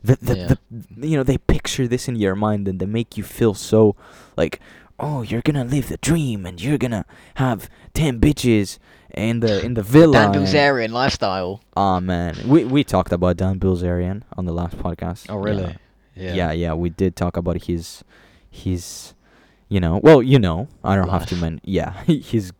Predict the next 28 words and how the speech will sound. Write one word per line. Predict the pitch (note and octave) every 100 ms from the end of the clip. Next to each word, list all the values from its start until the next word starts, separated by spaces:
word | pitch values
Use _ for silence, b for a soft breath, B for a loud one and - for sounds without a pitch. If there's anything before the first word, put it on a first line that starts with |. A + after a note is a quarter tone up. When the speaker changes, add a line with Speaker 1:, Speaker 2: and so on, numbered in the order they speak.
| _ -
Speaker 1:
amazing | G#2 G2+ G2+ F#2 F2+ - -
fake | - F#2 F2+
life, | F2+ G2 _ -
but | B2 _ _
Speaker 2:
<laughs> | _ _
Speaker 1:
yeah, | - E5+ F#5+ F5+ - -
I'm | A#3 G3+
not, | C#3+ C3+ -
I'm | F#3
not | G3+ A#3+
a | F#3+
hater | D3+ C#3+ C3 B2+
here. | - C#3 C3+
I'm | A#2+ C3
not | C3+
a | B2+
hater. | B2 A2+ G#2
Like, | G2 A2 -
respect | A#2 A#2+ - - A#2+ -
to | - A2+
everyone | G#2+ A2 A2 A2 G2
that | F#2+
has | G2+ F#2
achieved | - - G2 F#2+ -
anything | G2+ G2 G#2 F#2+
they've | F#2 F2+ F#2 - -
ever | - D#2 G2+ G2
achieved. | F2+ - - F#2 -